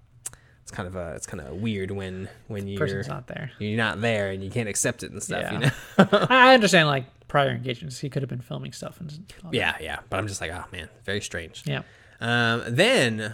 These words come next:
Speaker 1: one thing that I was, I was salty about when I, when I saw it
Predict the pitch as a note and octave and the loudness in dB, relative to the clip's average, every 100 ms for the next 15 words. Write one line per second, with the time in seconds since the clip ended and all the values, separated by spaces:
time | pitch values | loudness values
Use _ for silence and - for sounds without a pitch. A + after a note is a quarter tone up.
0 | - B2+ C3 C3+ A#2+ A#2 A2+ A2 G2+ G#2+ | -4 -4 0 2 4 4 4 2 -2 -2
1 | G#2 G2 - A2 - F#2 F2 - - G#2+ | -2 0 0 0 -2 -4 -4 -6 -10 -6
2 | F#2+ F#2 E2 F#2+ F#2+ F#2 G#2+ F2 | -6 -6 -8 -8 -6 -2 -2 -2